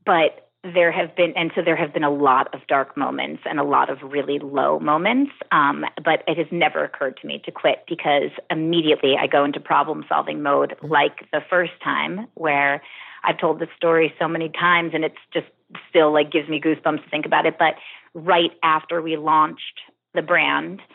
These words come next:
Speaker 1: um, Scott and I went on vacation and, um, I was standing behind him and his backpack was ripping. And I was like, "Oh my God, your bag is ripping." And he was like, "What bag?" <laughs> I'm like, "Your skate
Speaker 2: Oh.
Speaker 1: bag is ripping."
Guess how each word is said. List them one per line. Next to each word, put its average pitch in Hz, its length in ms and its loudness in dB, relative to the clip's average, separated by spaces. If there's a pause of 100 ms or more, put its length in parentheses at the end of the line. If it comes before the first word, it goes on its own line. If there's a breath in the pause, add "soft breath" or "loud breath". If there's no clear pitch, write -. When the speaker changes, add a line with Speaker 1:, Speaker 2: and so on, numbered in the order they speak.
(300 loud breath)
Speaker 1:
um, 156 460 0
Scott 147 240 0
and 151 80 -4
I 147 80 2
went 151 180 -2
on 151 160 -2
vacation 190 840 0 (100)
and, 160 480 0 (120)
um, 151 220 0
I 160 80 -2
was 160 140 -4
standing 151 280 -4
behind 151 380 -4
him 151 100 -4
and 156 140 -6
his 143 100 -4 (120)
backpack 151 600 0 (520)
was 165 80 -12 (140)
ripping. 160 520 -4 (420 loud breath)
And 180 100 -2
I 165 100 -2
was 170 160 -2
like, 160 160 0 (180)
"Oh 160 140 -4
my 160 180 -2
God, 147 420 -2 (380 loud breath)
your 185 120 2
bag 160 420 0
is 156 160 0
ripping." 160 240 0
And 143 100 -6
he 151 60 -4
was 147 100 -4
like, 147 140 0
"What 151 160 2
bag?" 139 320 0 (180)
<laughs> - 220 -6
I'm 202 80 4
like, 208 160 4 (160)
"Your 233 80 4 (240)
skate 208 280 2
Speaker 2:
Oh. 120 140 -14
Speaker 1:
bag 185 260 2 (160)
is 196 140 -6 (240)
ripping." 180 460 0